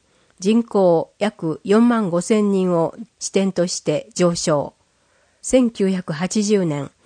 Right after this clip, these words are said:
人口五万八千七百十五人を頂点とし、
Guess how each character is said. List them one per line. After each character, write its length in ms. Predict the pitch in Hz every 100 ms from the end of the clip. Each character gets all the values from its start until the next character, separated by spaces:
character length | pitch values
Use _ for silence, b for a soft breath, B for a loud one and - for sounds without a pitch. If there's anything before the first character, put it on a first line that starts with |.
| _ _ _ _ 180
人 220 | 190 226
口 420 | 226 202 190 - 214
五 140 | 196
万 240 | 247 247
八 160 | 185 180
千 420 | - - 180 160
七 180 | 180 233
百 260 | 226 226 160
十 200 | 180 208
五 140 | 202
人 260 | 180 156 143
を 80 | 143
頂 220 | 208 180
点 240 | 156 139
と 140 | 143 143
し、 260 | - -